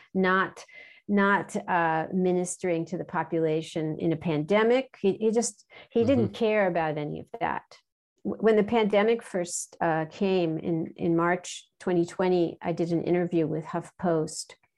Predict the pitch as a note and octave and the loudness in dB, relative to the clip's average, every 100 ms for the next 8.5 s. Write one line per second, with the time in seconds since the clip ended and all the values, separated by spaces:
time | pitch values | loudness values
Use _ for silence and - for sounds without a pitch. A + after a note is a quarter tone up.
0 | _ _ - E3+ E3+ E3+ E3+ F3+ F3+ F#3 | _ _ 0 4 4 4 2 0 2 0
1 | E3 E3 D#3 - - _ - F3 E3+ D#3+ | 2 0 -2 -6 -16 _ -4 -2 0 -2
2 | C#3+ - E3+ D#3+ D#3 - - D#3+ D#3+ E3+ | -2 -2 0 2 -2 -6 -10 -2 0 0
3 | E3+ D#3+ D#3+ D#3 F3 E3+ D#3 - - D#3+ | 0 -2 -2 -2 2 2 2 -2 -6 -6
4 | D#3 - E3 D#3+ D#3+ - - F#3+ F#3+ G3+ | -6 -2 -2 0 0 -2 -2 -2 0 0
5 | F#3 E3+ G3 F3 E3 E3+ E3 D#3+ D#3+ D#3+ | 0 0 0 2 0 0 0 0 -2 -4
6 | D#3 D3+ D3+ D#3 _ _ _ _ _ _ | -4 -4 -8 -14 _ _ _ _ _ _
7 | _ C4 C4+ - - B3+ B3 C4 B3 C4 | _ -4 -4 -4 0 2 4 4 6 4
8 | B3+ - G3+ - | 2 0 -4 -6